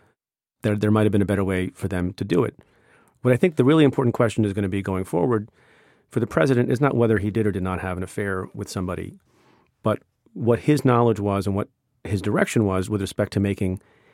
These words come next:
a payoff to this person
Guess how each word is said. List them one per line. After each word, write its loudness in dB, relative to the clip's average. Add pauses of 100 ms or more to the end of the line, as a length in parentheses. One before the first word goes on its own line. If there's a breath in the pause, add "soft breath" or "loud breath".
(140 soft breath)
a -4
payoff -2 (720)
to 2
this 2
person -2